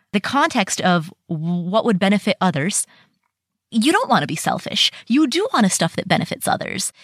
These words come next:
And so when things are framed in that context, it can be very easy to lose your own voice because you want to people please. You want to serve your audience. You want to benefit your audience. And so when people say, "Well, I think that they might like this better if you did this,"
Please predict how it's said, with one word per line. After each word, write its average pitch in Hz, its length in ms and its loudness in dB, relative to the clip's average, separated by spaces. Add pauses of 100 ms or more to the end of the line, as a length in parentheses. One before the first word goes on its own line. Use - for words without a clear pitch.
(160)
And 269 140 -2
so 320 140 2
when 277 140 -2
things 311 200 -4
are 262 60 -4
framed 294 260 -2
in 269 80 0
that 254 180 0
context, - 520 -2
it - 40 -8
can 254 120 0
be 254 100 0
very 294 240 2
easy 277 280 -2
to 254 80 0
lose 240 260 2
your 247 100 2
own 208 180 6
voice 294 360 0
because 269 340 -2
you 247 140 0
want 262 340 0
to 254 300 -2
people 254 340 0
please. - 460 -4 (1040)
You 214 180 2
want 240 240 2
to 285 80 -4
serve 190 240 0
your 160 120 2
audience. 214 360 -2
You 254 80 -4
want 330 160 -2
to 269 80 -6
benefit 180 320 0
your 160 80 -2
audience. 226 380 0
And 262 100 -2
so 285 80 -4
when 262 140 2
people 277 260 -4
say, 240 220 0
"Well, 226 140 0
I 226 120 2
think 262 320 -2
that 208 220 0
they 185 340 2
might 208 240 4
like 202 240 0
this 190 220 -2
better 196 280 2
if 190 220 -4
you 180 140 0
did 165 220 -2
this," 233 380 2